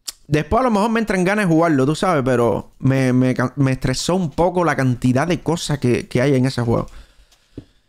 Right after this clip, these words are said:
Es una locura, está muy bueno el juego, la verdad. Bro, yo traje idiomas. Un, dos, tres, cuatro,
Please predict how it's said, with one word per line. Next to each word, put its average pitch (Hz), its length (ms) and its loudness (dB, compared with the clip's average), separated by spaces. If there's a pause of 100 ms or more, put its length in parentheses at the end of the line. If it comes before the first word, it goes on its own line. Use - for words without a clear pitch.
(160)
Es - 260 -2
una 185 320 2
locura, 135 500 2
está 143 220 -4
muy 160 160 2
bueno 143 220 2
el 117 40 -4
juego, 127 200 2
la 110 100 0
verdad. 127 220 0 (4000)
Bro, 123 200 0
yo 113 200 0
traje 131 260 0
idiomas. 117 480 2 (180)
Un, 117 340 2
dos, 110 420 -2 (120)
tres, 107 380 -6
cuatro, - 460 -2